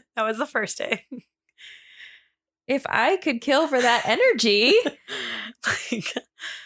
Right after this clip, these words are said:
Speaker 1: so let's move on to day two, December twenty-fifth, nineteen ninety-two. On Christmas Day,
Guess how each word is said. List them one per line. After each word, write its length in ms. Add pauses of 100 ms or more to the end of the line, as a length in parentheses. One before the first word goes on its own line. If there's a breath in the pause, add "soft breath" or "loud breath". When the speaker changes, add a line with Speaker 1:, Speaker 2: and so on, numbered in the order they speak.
(200 loud breath)
Speaker 1:
so 540
let's 240
move 180
on 180
to 80
day 220
two, 560 (160)
December 440
twenty-fifth, 880 (100)
nineteen 400
ninety-two. 460 (720)
On 180
Christmas 480
Day, 340